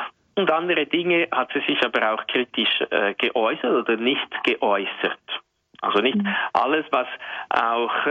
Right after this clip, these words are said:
Speaker 1: äh, die heilige Hildegard oder unser heiliger Vater irgend beim Frühstück sagt, äh, ist dann, äh, die, äh, man soll das sicher auch immer gläubig annehmen,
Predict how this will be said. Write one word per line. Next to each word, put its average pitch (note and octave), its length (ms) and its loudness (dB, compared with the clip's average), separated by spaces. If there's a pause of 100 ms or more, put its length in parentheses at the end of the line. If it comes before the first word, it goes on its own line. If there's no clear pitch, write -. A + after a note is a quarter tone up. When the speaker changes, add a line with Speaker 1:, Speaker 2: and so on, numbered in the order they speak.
Speaker 1:
äh, G#2+ 340 0 (120)
die A2 300 -2
heilige G2 300 0
Hildegard D#3 720 0
oder A2 200 0
unser G#2+ 260 0
heiliger A2 340 0
Vater A#2+ 520 -2 (380)
irgend B2 320 0
beim A2 160 -2
Frühstück E3 580 0 (140)
sagt, A#2 400 0 (280)
äh, A2+ 240 2
ist - 300 -2
dann, A2+ 1120 0 (220)
äh, - 500 -2 (100)
die, A2 240 2 (280)
äh, - 320 2 (580)
man G#2 240 -2
soll A2+ 100 2
das A2 200 -2
sicher F#3+ 340 0
auch A#2 220 -2
immer F3+ 320 0 (420)
gläubig G#2+ 480 0
annehmen, F3 560 0